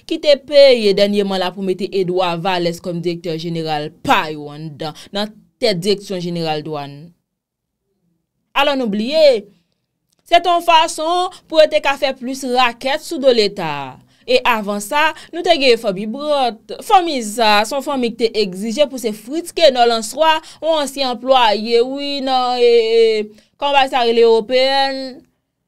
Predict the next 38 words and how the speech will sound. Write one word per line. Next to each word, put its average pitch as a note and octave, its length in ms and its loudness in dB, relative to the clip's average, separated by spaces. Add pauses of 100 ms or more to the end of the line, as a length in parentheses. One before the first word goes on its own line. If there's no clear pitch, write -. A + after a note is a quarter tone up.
(460)
Ewopeyèn C#4+ 420 4
Motors. B3+ 880 -2 (480)
Se F#4 160 6
li F4+ 140 -4
k F4 100 -4
te D#4 140 6
vin D4+ 140 -4
minis D4 280 -6
komès. E4 760 2 (500)
Kominote G#4 640 2
entènasyonal B3 800 -2
la, F3 160 -2 (240)
yo E4 140 6 (100)
menm G4+ 240 -4
tou, A3 320 -4
yo E4 160 2
patisipe D#4+ 560 -4
nan B3 80 -2
mete A3+ 240 -2
sèvitè G3 460 -6
pa E3 100 -12
yo. D#3 220 -14 (540)
Pa D4+ 200 0
janm A#3 280 -2
bliye G3+ 200 0
tande G3 160 -2
wè B3+ 160 2
mak A#3 240 -4
sa C4 260 -2
a C4+ 60 -4
kòman C#4 240 -6
l C4+ 40 -6
te C4 80 0
rele B3 200 4
Bazen A#3 560 0
Leside A#3+ 380 0
la A#3 180 0
tou. G#3 240 -10